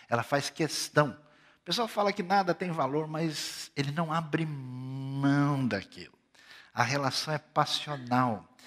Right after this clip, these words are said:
A manifestação concreta, ela é essencial e a pessoa briga por aquilo.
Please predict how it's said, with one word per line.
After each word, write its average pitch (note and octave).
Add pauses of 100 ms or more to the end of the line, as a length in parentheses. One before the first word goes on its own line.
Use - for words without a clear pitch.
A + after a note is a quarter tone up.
(280)
A A#2
manifestação D#3
concreta, C3+
ela C#3
é C#3
essencial D#3
e C#3+
a C#3
pessoa D3
briga C#3+
por D3+
aquilo. D3